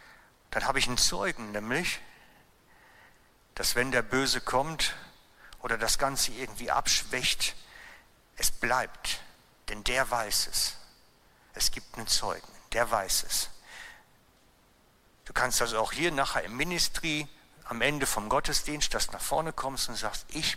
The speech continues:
bin soweit, ich möchte Jesus etwas geben.“ Das zweite Variante, die finde ich ja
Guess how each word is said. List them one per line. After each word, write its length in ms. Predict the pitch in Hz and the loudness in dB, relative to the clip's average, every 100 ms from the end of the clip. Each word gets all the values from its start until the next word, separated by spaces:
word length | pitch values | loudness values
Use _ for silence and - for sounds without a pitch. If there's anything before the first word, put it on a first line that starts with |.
| - - | -6 -2
bin 220 | 123 147 | -2 0
soweit, 420 | 139 113 117 120 | -2 2 2 2
ich 240 | 151 - | -2 -2
möchte 300 | 123 135 - | 0 -2 -2
Jesus 540 | 117 98 120 131 113 - - - - | -4 -4 -4 -2 -2 -2 -8 -12 -14
etwas 400 | - - - - | -6 -2 0 0
geben.“ 360 | 113 113 - - - - _ _ _ _ _ _ _ _ _ _ _ _ _ - _ - - - - - - - - - - - - - | 0 -2 -2 -12 -20 -20 _ _ _ _ _ _ _ _ _ _ _ _ _ -20 _ -14 -12 -12 -14 -16 -20 -20 -20 -20 -20 -18 -14 0
Das 200 | 117 - | 4 4
zweite 420 | 135 165 202 190 | 4 2 0 2
Variante, 680 | 170 170 151 175 - 233 196 | 2 4 2 2 2 2 0
die 60 | 120 | -4
finde 320 | - 143 139 | 0 0 2
ich 140 | 135 131 | 2 4
ja 280 | 123 120 | 4 2